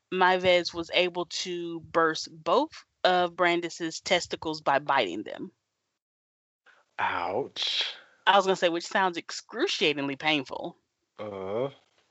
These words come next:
Speaker 1: Ultimately, Maives used a knife to remove Brandes's penis.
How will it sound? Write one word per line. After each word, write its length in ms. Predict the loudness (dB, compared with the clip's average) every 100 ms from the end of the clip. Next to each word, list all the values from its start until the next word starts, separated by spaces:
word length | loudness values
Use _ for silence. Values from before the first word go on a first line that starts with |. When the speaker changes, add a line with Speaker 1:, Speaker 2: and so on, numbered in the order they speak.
| _ _ _ _ _ -20 -20 _ _
Speaker 1:
Ultimately, 960 | 4 4 2 -2 -2 -2 0 0 0 -4 -12 -20 -12
Maives 840 | 0 2 4 4 2 2 0 -4 -14 -20
used 640 | -18 -10 -6 -6 -6 -10 -14 _ 2
a 160 | 2 2
knife 600 | 0 2 2 0 -6 -8
to 140 | -6
remove 600 | -4 0 2 2 0 -6 -16 -4
Brandes's 1040 | 0 2 2 0 -4 -6 -8 -6 -8 -12 -8
penis. 640 | -2 -2 -2 -10 -12 -14